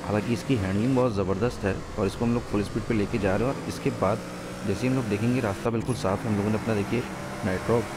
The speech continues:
Nitro जो है वो on कर दिया और अब इसकी full speed देख पा रहे होंगे डेढ़ सौ के ऊपर तो नहीं जा रही है, मगर जो इसकी कंट्रोलिंग है, ये देखिए ये ड्रिफ्ट भी कितनी ज़बरदस्त तरीके से कर रही है। और handling जो इसकी है वो road पर बहुत ज़बरदस्त है, मतलब इसको बिल्कुल भी दिक्कत नहीं हो रही है हैंडलिंग करने में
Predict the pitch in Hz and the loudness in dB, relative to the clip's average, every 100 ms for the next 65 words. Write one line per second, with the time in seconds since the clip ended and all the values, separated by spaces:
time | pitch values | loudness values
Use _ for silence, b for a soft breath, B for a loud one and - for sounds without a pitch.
0 | - - - 104 101 127 127 123 127 135 | -8 -8 -2 0 2 0 2 2 4 4
1 | 101 110 117 110 110 107 123 117 - 123 | 4 2 2 0 0 2 2 0 0 -2
2 | 113 - 135 131 - 135 117 104 107 113 | -2 -2 0 0 0 2 2 2 2 2
3 | 139 101 95 123 127 - - 123 107 127 | 2 2 2 2 0 0 0 2 2 4
4 | 113 95 117 120 101 127 143 - - 107 | 4 4 2 4 2 2 -2 -4 -2 0
5 | 95 104 110 98 95 95 135 - - - | 2 2 4 2 2 0 0 -2 -6 -8
6 | - - 113 95 123 135 139 123 143 107 | -6 -2 -2 0 0 0 -2 0 0 2
7 | 95 101 127 120 107 123 131 - 104 117 | 2 2 2 0 0 0 0 0 0 0
8 | 151 110 95 95 120 147 143 - 127 104 | 0 0 0 2 2 2 2 0 0 0
9 | - - - - - - 110 147 127 135 | -2 -6 -8 -10 -8 -2 2 4 4 2
10 | 165 120 104 113 131 123 101 107 - 131 | 0 2 2 2 2 0 2 0 0 2
11 | 127 123 - 139 - 101 98 95 117 120 | 2 0 0 -2 -2 -6 -4 0 2 2
12 | 110 101 123 110 113 117 104 101 107 95 | 0 0 0 2 2 2 2 0 0 0
13 | 98 101 82 71 87 92 95 | 2 2 0 -2 0 2 2